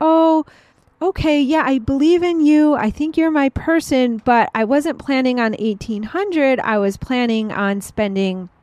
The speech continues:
seven hundred or six hundred." Maybe they purchase two or three sessions to start. I have practitioners that do sell one-off sessions or sessions of two or sessions of three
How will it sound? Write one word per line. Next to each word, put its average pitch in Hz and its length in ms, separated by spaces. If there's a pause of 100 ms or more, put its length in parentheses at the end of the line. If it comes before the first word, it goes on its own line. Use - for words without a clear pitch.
(1200)
seven 370 500
hundred 233 480
or 196 80
six - 400
hundred." 247 420 (380)
Maybe 311 640
they 240 580 (380)
purchase 208 680 (240)
two 220 240
or 240 100
three 339 300
sessions - 680
to 214 160
start. - 360 (580)
I 226 160
have 269 160
practitioners 247 800
that 196 200 (220)
do 294 260
sell 294 720 (480)
one-off 226 640
sessions - 720
or 208 220
sessions 214 520
of 180 180
two 226 440
or 185 140
sessions 208 480
of 180 140
three 220 580